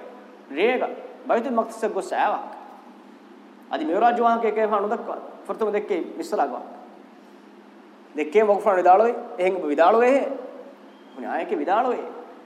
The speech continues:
විදාලෝ එහෙන් විදාලෝ වන්නේ දෙක. එයි තිමන්න මිහිරි එවර මා කුඩ හිඳු කොළ ගෙවර මා මතින් අන්න ඛබරකන් ඊමාන් වෙගෙන්නේ.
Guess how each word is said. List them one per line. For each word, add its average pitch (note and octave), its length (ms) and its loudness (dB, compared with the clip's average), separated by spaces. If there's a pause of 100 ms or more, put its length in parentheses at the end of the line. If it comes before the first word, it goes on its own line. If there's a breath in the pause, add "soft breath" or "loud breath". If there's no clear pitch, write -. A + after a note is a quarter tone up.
(240)
විදාලෝ E3+ 340 -4
එහෙන් F3+ 160 -4
විදාලෝ D3 340 -2
වන්නේ A3+ 200 -4
දෙක. - 400 -12 (1300)
එයි B3 240 2 (800)
තිමන්න C#4 400 0
මිහිරි C4+ 320 2
එවර B3 260 2
මා F#3+ 340 4
කුඩ C#4+ 180 2
හිඳු C#4 220 2
කොළ C#4+ 200 2
ගෙවර A#3+ 300 2
මා G3 240 4
මතින් D4 300 4
අන්න C4+ 160 2
ඛබරකන් B3 500 6
ඊමාන් B3 320 6
වෙගෙන්නේ. C4 380 2